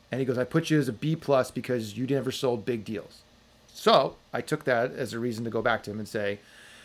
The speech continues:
"Ted, with all due respect, I don't think the process changes, difference, differences, commas, and zeros, but my formula to get a partnership done will remain the same through perseverance, uh, creativity,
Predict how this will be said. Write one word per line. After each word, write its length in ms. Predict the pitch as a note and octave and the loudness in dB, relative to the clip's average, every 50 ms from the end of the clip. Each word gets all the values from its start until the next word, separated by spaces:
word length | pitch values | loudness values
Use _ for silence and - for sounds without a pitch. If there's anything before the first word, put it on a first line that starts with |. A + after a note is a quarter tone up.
| - - - - - - _ _ _ | -20 -20 -20 -20 -20 -20 _ _ _
"Ted, 240 | - F3 F#3+ F3+ D#3 | 8 10 10 10 10
with 100 | C#3+ C#3+ | 8 8
all 140 | D3 D3 D3+ | 6 6 6
due 120 | C#3+ C#3+ | 6 4
respect, 460 | C3 C3 - - - F3 F3+ F3 F3 | 2 0 0 4 8 8 8 8 8
I 80 | - C#3+ | 2 2
don't 160 | C3+ C3+ B2 | 2 2 0
think 140 | A2+ C3+ A2+ | -2 -2 -4
the 60 | B2+ | -2
process 480 | G2+ - D3 C#3+ C3+ - - C3 B2+ - | 0 4 6 6 6 4 2 -2 -2 -2
changes, 500 | - - D3 C#3 C3+ C#3 B2+ A#2 A#2+ G2+ | -2 -2 -2 0 0 -2 -2 -4 -4 -2
difference, 420 | C#3+ C3+ - C#3 A#2+ G#2+ G2+ A2+ - - - | -2 -2 -2 -4 -8 -8 -10 -14 -14 -8 -2
differences, 480 | C#3 C#3 G#2+ C3 A2+ A#2 A#2+ A2 G#2 - - | -2 -2 -2 -2 -6 -6 -8 -10 -10 -14 -8
commas, 320 | - B2+ C3 C3 C3+ C3 A2+ | -2 0 0 0 0 -2 -4
and 100 | B2 A2+ | -4 -4
zeros, 400 | G#2+ B2+ C3 B2+ C3 C3 B2 A2 | -2 0 0 2 2 0 0 -2
but 120 | A#2+ A#2+ | -4 -4
my 100 | A2+ A#2 | -4 -4
formula 320 | - - D3 D3 C#3 C#3 | -4 -2 -2 -2 0 0
to 80 | C3+ C3 | 0 0
get 100 | A#2+ B2 | 0 0
a 140 | B2 B2 - - _ - | 0 -2 -4 -8 _ 2
partnership 440 | - D#3+ F#3 D3+ C#3 - C3+ G#2+ | 2 2 2 2 -2 -4 -4 -4
done 320 | G#2+ B2 A#2+ A#2+ A#2+ A#2 A2 G#2+ | -2 -2 -2 -2 -2 -4 -6 -4
will 160 | B2 B2 B2 | -4 -2 -2
remain 260 | A#2+ A#2 B2 B2 A#2 | -4 -4 -4 -6 -6
the 80 | A#2 A2 | -6 -4
same 380 | - - C#3+ C#3 C#3 C3 G#2+ | -2 -2 0 0 -2 -4 -6
through 140 | G#2+ A2 A2+ | -6 -8 -6
perseverance, 840 | - - D3 C#3+ - B2+ A2+ A#2+ A#2+ A#2+ A#2+ A#2 G#2+ - - - - - - - - - - - _ _ - - | -2 0 0 0 0 -4 -4 -4 -2 -2 -4 -4 -6 -8 -12 -12 -12 -16 -20 -20 -20 -20 -20 -20 _ _ -2 0
uh, 180 | D3+ C3+ C3+ | 2 2 2
creativity, 760 | C3+ - D#3 D3+ D3 C#3+ - - D3 C3 C3+ C3 C3 C3 A#2+ | 2 2 2 4 2 2 2 0 2 2 2 2 2 0 -2